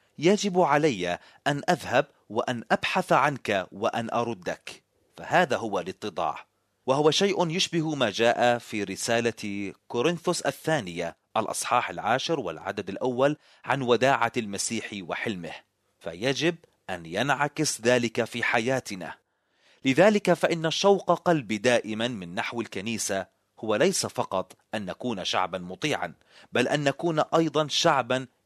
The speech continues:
يحرص على الاتضاع والوداعة والقداسة والتواري عن الأنظار عوضاً عن التركيز على الذات.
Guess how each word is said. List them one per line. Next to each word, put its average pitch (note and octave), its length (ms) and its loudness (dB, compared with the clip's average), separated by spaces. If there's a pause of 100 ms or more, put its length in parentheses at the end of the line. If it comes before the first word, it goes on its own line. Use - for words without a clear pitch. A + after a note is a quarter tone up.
يحرص C3+ 600 -4
على G2+ 420 0
الاتضاع G#2+ 800 0
والوداعة G2+ 880 -2
والقداسة G2 880 -2 (360)
والتواري D3+ 680 2
عن G2 220 -2
الأنظار G#2+ 640 0 (280)
عوضاً G#2 420 0
عن G2 200 -4
التركيز G2 600 -6
على F2 200 -4
الذات. D#2 380 -8